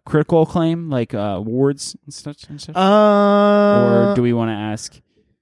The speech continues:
Speaker 1: um,
Speaker 2: I don't, I don't know if we should go the critical acclaim route because, I mean, that, like, there's just so many movies that have won so many awards and all
Speaker 1: Right.
Speaker 2: that shit, and it's kinda hard to, um, is this movie a drama?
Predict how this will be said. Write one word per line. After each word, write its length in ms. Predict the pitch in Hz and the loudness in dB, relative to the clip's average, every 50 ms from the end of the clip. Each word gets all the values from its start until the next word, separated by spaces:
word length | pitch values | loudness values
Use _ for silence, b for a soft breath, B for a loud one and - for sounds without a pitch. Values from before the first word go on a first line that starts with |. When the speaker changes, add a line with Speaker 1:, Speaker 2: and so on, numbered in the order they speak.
| _ _ _ _ _ _ | _ _ _ _ _ _
Speaker 1:
um, 300 | - 98 98 95 95 95 | -8 -6 -4 -4 -2 0
Speaker 2:
I 80 | 185 202 | 0 0
don't, 80 | 208 | 0
I 80 | - 202 | 0 0
don't 160 | 214 226 226 | 0 2 2
know 80 | 214 202 | 2 0
if 120 | 185 - | 0 0
we 60 | 196 | -2
should 160 | 190 - 160 143 | -2 -2 -4 -4
go 120 | 147 151 | -2 -2
the 80 | 139 131 | -2 -4
critical 420 | - - 139 131 123 - 123 117 113 | -8 -8 -8 -8 -6 -4 -4 -4 -4
acclaim 360 | 110 - - 123 120 117 117 | -6 -4 -4 -4 -4 -2 -2
route 180 | 117 117 113 110 | -2 -4 -4 -4
because, 300 | 120 120 - 131 123 123 | -6 -4 -4 -2 -2 0
I 60 | 123 | 0
mean, 220 | 123 127 123 123 | 0 0 0 2
that, 200 | 135 139 139 123 | 2 0 0 0
like, 220 | 127 131 123 123 127 | -4 -6 -6 -4 -2
there's 320 | 143 151 143 131 - - | 0 0 0 0 -2 -6
just 200 | 147 131 - - | -6 -6 -6 -4
so 140 | - 151 139 | -2 -2 0
many 160 | 135 131 127 | 0 0 -2
movies 340 | 123 123 127 127 123 123 120 | 0 0 0 0 0 -2 -2
that 100 | 120 117 | -2 -4
have 100 | 117 113 | -6 -6
won 220 | 117 113 117 110 107 | -6 -6 -6 -6 -4
so 140 | - 131 | -2 -2
many 160 | 123 120 117 110 | -2 -2 -4 -4
awards 380 | 107 110 117 120 120 117 113 | -4 -4 -2 -2 -4 -4 -4
and 120 | 113 117 117 | -4 -4 -2
all 80 | 98 | 0
Speaker 1:
Right. 400 | 101 101 95 92 90 107 113 - | 0 2 0 0 -2 -4 -8 -14
Speaker 2:
that 80 | - - | -16 -16
shit, 320 | - - 123 113 104 - | -8 -4 -4 -4 -4 -6
and 100 | 117 117 | -8 -10
it's 120 | 110 - - | -10 -10 -10
kinda 180 | - 117 117 113 | -8 -6 -4 -2
hard 200 | 120 120 120 117 | -2 -2 -2 -2
to, 120 | 113 110 b b b b b b b b b b - | -4 -6 b b b b b b b b b b -2
um, 380 | 135 135 139 139 139 131 127 - _ _ _ _ _ _ _ _ _ _ _ _ _ _ _ _ _ _ _ _ _ | 0 2 2 2 2 0 -2 -6 _ _ _ _ _ _ _ _ _ _ _ _ _ _ _ _ _ _ _ _ _
is 120 | - 151 165 | -6 -2 -2
this 160 | 208 220 - | -2 0 2
movie 240 | 254 247 233 233 196 | 2 2 4 4 2
a 60 | 143 | 0
drama? 400 | 131 123 117 113 120 151 160 - | 0 -2 -4 -4 -4 -6 -8 -10